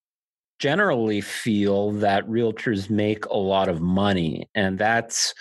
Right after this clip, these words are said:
that's <laughs> why they wanna get into the business. A lot of people just think, "Oh, it's, I can make hundred grand a year by working twenty hours a week." Eh,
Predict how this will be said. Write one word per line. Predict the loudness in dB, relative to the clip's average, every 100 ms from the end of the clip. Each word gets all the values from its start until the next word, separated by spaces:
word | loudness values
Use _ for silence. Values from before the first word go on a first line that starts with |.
| -12 -12 -12 -14 -4
that's | -2 0
<laughs> |
why | 0 2 0
they | 0 -2
wanna | -2 0 2
get | 2 0
into | 0 0 0
the | 0
business. | 0 0 0 -2 0 0
A |
lot | 2 2
of | 2
people | -2 0 0
just | 0 -2 0
think, | 0 0 -2 -6 -6 -6 -2
"Oh, | 2 2
it's, | 0 -2 -6 -6 _ _ _ _
I | 0 2
can | 2
make | 2 0 0 -4 -8 -12 _ _ _ _ _
hundred | -2 0 2
grand | 2 2 2
a | 2
year | 2 2
by | 2 2
working | 2 2 0 0
twenty | 0 0 2
hours | 2 2 2
a | 2
week." | 2 0 -6 -14 -10 -8 -8 -10 -14 _ _ _
Eh, | -2 0 2 0 -2